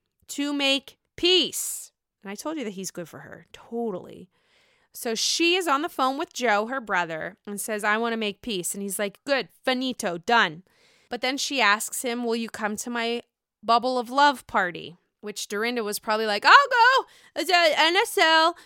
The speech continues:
She was probably there in, in spirit, right? Yes. It's whenever she dressed up as Lady Gaga, if we recall. Good throwback. And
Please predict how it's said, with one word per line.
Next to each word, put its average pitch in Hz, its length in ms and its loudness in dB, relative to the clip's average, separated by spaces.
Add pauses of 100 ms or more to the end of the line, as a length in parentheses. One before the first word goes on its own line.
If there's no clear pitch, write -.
She - 260 -6
was 240 140 -4
probably 226 340 0
there 208 280 -2
in, 240 260 -8
in 226 220 -6
spirit, 226 640 -6
right? 208 400 -6
Yes. 214 420 -6 (560)
It's - 160 -16
whenever 214 340 -4
she 208 260 -8
dressed 196 360 -4
up 185 140 -10
as 180 160 -12
Lady 185 220 -8
Gaga, 175 480 -10
if - 120 -18
we 202 100 -8
recall. 214 580 -14 (720)
Good 214 200 -6
throwback. 190 720 -6 (840)
And 247 600 2